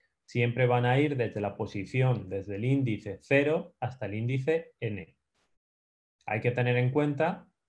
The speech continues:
que el número de índices siempre va a ser menor que el número de elementos. Es decir, si tenemos un count igual a diez, eso nos indica que el último índice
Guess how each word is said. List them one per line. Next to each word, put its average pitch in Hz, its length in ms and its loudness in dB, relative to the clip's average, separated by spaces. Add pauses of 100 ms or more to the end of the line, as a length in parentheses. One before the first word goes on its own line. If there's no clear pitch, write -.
(600)
que 117 120 2
el 110 180 2
número 135 320 6
de 131 140 6
índices 147 640 2
siempre 120 360 2
va 120 120 6
a 117 40 -2
ser 156 440 -2 (580)
menor 131 920 4 (520)
que 131 120 4
el 117 180 2
número 131 300 6
de 123 80 6
elementos. 104 680 -4 (220)
Es 110 200 -4
decir, 104 500 -6 (580)
si - 220 -2
tenemos 117 680 2 (560)
un 127 300 4
count 131 460 4 (140)
igual 107 340 0
a 107 100 2
diez, 143 560 2 (340)
eso 123 280 -4
nos 117 240 -4
indica 147 760 0
que 113 120 0
el 113 80 0
último 123 500 2
índice 147 720 0